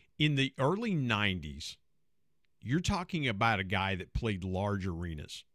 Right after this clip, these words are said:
because when, when, when I saw him, he played at the largest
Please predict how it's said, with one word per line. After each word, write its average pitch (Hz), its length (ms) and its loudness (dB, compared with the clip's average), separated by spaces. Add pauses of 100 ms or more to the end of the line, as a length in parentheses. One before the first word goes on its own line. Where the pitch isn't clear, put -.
(440)
because 104 380 0
when, 104 300 0
when, 104 360 0
when 104 300 -2
I 139 200 0
saw 120 360 0
him, 101 380 -2 (680)
he 160 260 0
played 131 560 2
at 110 300 0 (880)
the 113 160 -2
largest 120 560 0